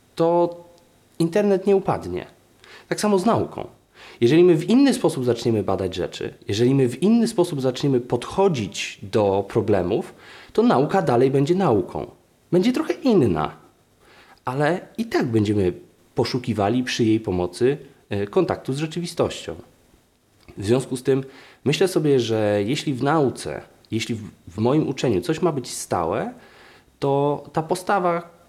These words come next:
krytycznego myślenia. Ona nie jest skierowana do osób, ona nie jest skierowana przeciw osobom. Ona jest skierowana do rzeczywistości i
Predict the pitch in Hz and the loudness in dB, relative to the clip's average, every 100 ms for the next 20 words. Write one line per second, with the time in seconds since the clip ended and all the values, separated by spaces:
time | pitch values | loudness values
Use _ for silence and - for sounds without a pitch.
0 | _ - 180 180 156 175 147 143 131 - | _ 2 2 2 0 0 0 0 -2 -6
1 | 80 73 - _ _ _ _ - - - | -10 -12 -18 _ _ _ _ -20 -20 -10
2 | - 143 170 294 247 - - - 170 151 | -2 0 2 2 2 -2 -4 2 4 4
3 | 156 151 147 143 143 127 113 - - 123 | 2 2 2 0 -2 -4 -12 -18 -2 0
4 | - 139 131 92 - - - - 113 113 | 2 0 0 -4 -8 -12 -20 -8 -2 0
5 | 135 127 - - - 117 113 117 113 110 | 2 0 -2 -10 0 0 2 2 2 2
6 | 110 - - - 202 202 - - - _ | -2 -8 -10 -6 -4 -6 -10 -10 -16 _
7 | - - 87 - - - _ - - - | -14 -10 -12 -12 -16 -18 _ -20 -20 -20
8 | - - 117 170 233 226 - - - 156 | -20 -10 -2 0 0 -4 -10 -12 -4 0
9 | 147 147 160 156 147 156 - _ _ _ | 2 2 2 0 -2 -4 -12 _ _ _
10 | _ _ _ _ _ _ _ _ _ _ | _ _ _ _ _ _ _ _ _ _
11 | _ - 92 151 196 196 175 - - - | _ -20 -2 0 0 -2 -8 -4 -4 -4
12 | - - - _ _ _ _ _ - _ | -10 -18 -20 _ _ _ _ _ -20 _
13 | _ 113 113 113 | _ -4 -2 -2